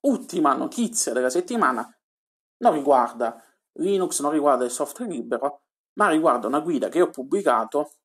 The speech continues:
per un software rilasciato da Sogei, che è quella, quella software house che, eh, sviluppa software per la pubblica amministrazione.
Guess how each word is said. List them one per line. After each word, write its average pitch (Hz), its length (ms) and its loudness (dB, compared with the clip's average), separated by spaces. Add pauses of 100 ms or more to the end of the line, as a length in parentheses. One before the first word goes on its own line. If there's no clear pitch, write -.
(500)
per 170 220 4
un 175 80 -2
software - 680 -2
rilasciato 123 420 -6
da 113 100 -6
Sogei, 156 560 -4 (680)
che 135 220 2
è 117 360 -6 (580)
quella, 117 580 -2 (420)
quella 117 240 -6
software 156 400 0
house 120 420 2 (640)
che, 127 200 -4
eh, 110 680 -8
sviluppa 123 400 -2
software 131 360 -2
per 113 100 -6
la 113 60 -4
pubblica 120 280 -8
amministrazione. 180 800 -6